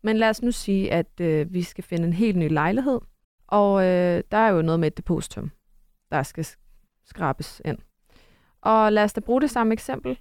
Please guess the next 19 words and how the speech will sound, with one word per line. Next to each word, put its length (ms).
igen. 380
Øh, 220
Ken, 300
advokat 440
Ken 200
og, 220
øh, 300
studerende 640
Barbie. 360
Er 80
det, 280
skal 160
de 80
så 120
lægge 380
det 120
samme 460
i 80
depositum? 800